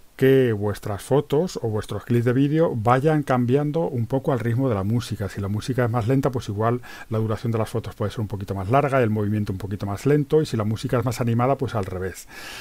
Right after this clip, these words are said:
Para ello es recomendable que lo primero de todo añadáis el clip de audio que vais a emplear para montar vuestro vídeo y luego vayáis haciendo el, eh, añadiendo los clips de fotos o los clips de vídeo y vayáis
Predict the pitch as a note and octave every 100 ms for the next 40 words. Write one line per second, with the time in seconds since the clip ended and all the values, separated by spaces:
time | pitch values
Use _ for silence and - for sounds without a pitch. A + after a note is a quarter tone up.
0 | - - A2+ A2+ D3 D#3+ D#3+ G#3 - G2+
1 | C3 B2+ C3 B2 C#3+ D3+ D3+ - - -
2 | A2+ G#2 G#2 - G2 G2+ A#2 B2+ B2 B2+
3 | D3 D3 F3 - - - A#2 A2 G#2 A2+
4 | B2+ C3 - - A#2 G#2 G2+ F#2+ F#2 F2+
5 | F2+ - A#2 A#2+ G#2+ A#2 C3+ C3 A#2+ D#3
6 | D#3 G2+ G#2 G2+ A2 G#2+ G#2 G#2+ B2 -
7 | - - - - G#2+ A2+ G#2 G2 G2+ G#2
8 | - F#2+ G#2 G2 F#2+ A2 G#2+ A2 A2+ A#2
9 | A2+ - C3+ B2+ G2+ F2+ - G2 F#2+ F#2
10 | F2+ E2+ E2+ E2+ F2 F2 F#2 F#2 F2+ A2
11 | A#2 G2+ - G#2+ G#2 G2 C#3 F3 A2+ F#2+
12 | G2 E2+ E2+ - F#2+ G#2 A#2 A#2+ C#3 -
13 | - - - B2 B2 B2 C3 C#3+ C#3+